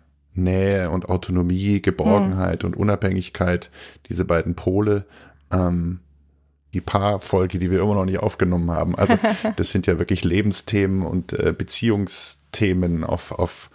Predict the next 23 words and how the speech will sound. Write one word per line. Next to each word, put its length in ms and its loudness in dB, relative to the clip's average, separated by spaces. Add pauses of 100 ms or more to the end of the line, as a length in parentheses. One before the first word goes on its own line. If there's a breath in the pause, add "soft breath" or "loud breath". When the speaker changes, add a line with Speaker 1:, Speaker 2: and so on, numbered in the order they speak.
(380 loud breath)
Speaker 1:
ganz 160 2
unterschiedlicher 680 0
Couleur. 500 2
Und 140 -10
gerade 340 2
wenn 100 -4
es 120 -8
dann 160 0
eben 240 -2
in 100 -2
Richtung 300 0
Pubertät 520 0
geht 200 0
oder 180 2
in 120 0
der 80 2
Pubertät 640 -2 (1000 loud breath)
man 500 2
so 200 0
gemeinsam 1000 2
ist, 420 -2 (400 loud breath)
dann, 560 0
ähm, 400 0